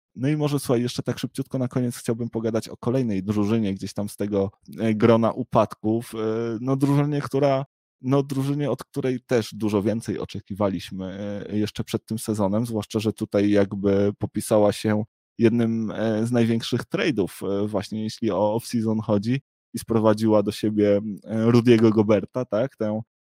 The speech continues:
francuską wieżę. E, mowa o Minnesocie Timberwolves, no bo oni w tym momencie siedem wygranych, ale aż osiem porażek,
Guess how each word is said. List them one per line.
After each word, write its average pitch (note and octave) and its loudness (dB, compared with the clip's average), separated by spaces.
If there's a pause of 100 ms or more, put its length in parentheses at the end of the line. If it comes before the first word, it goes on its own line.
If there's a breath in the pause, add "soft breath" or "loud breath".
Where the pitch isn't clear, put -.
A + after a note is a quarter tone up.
(140)
francuską A#2 2
wieżę. A2+ 6 (520)
E, B2 4
mowa C3 4
o A#2+ 4
Minnesocie B2 -4
Timberwolves, A2+ -4 (160)
no G2+ -8
bo F#2 -4
oni F#2 -6
w - -16
tym A#2 -8
momencie G#2 -6 (160)
siedem A#2 -4
wygranych, G2+ -4
ale G2 -4
aż G2 -6
osiem A2 -8
porażek, G#2 -4